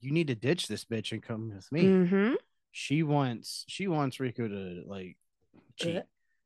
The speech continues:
Speaker 1: And she's the star of the, uh, jump ball.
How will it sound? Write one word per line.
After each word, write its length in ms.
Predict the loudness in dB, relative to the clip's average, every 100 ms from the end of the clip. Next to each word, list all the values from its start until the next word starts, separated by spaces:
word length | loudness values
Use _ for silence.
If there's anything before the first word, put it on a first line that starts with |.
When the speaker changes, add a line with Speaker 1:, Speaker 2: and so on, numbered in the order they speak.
| -20 -20 -6
Speaker 1:
And 120 | -2
she's 220 | 0 0
the 380 | 2 2 2 0
star 420 | -4 2 6 8 6
of 120 | 4
the, 200 | 2 4
uh, 280 | 2 -2 -4 2
jump 260 | 2 2
ball. 340 | 0 -2 -4